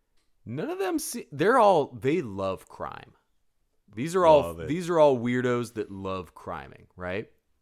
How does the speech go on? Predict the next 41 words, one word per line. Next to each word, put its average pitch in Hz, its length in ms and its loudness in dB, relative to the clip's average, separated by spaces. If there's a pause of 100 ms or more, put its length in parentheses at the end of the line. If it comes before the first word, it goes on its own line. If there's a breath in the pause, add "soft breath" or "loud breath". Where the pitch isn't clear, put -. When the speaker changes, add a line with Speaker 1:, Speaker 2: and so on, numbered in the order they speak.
(1700)
Speaker 1:
When 131 420 -4
Penguin's 143 460 -6
like, 113 240 -2 (320 soft breath)
"Then 190 180 -4
we're 160 100 -4
gonna 139 200 -4
steal 175 420 -2
all 165 160 6
the 131 100 -4
kids." 170 720 4 (240 soft breath)
One 160 160 0
of, 190 140 0 (240)
like, 170 340 2
immediately 185 640 2
the 147 300 2
air 131 260 2
gets 107 240 -8
a 110 60 -8
little 101 200 -8
sucked - 520 -12
out 90 180 -6
of 87 80 -12
the 85 80 -14
room. 87 400 -14 (180)
You 120 80 -14
can 151 100 -6
Speaker 2:
Yeah. - 40 -8
Speaker 1:
tell 175 160 0
they're 151 180 4
like, 147 220 2 (220 soft breath)
"We 220 120 -10
like 330 200 -6
kinda 202 240 -6
shooting 143 500 -12
up, 123 180 -6
like, 98 360 -8 (720)
we're 175 140 -18
kinda 254 360 -8
anti-capitalist. 143 1300 -8
We're - 120 -14
not, - 260 -20